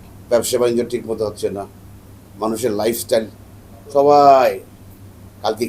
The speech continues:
কি হবে ভয় থাকে। আসলে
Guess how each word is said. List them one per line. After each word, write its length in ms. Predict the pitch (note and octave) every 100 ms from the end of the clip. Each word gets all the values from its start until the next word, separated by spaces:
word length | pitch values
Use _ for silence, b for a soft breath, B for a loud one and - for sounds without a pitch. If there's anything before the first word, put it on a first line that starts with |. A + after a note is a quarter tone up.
| -
কি 100 | A2+
হবে 180 | A2 G2+ F2 D2
ভয় 160 | G2+ F2
থাকে। 220 | C#2 - - - - - - - - - - - - - - - - - - - - - - - - - - - - - - - - - - - - F#2
আসলে 280 | - D3